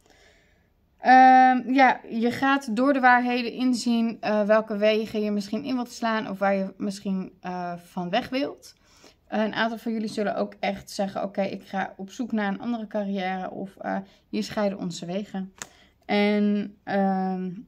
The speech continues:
ik zie ook dat je heel erg assertief mag opstellen. Blijf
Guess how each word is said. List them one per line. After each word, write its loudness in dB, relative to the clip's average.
ik -6
zie -2
ook 0
dat -4
je -4
heel 0
erg 0
assertief -8
mag -4
opstellen. -10
Blijf 0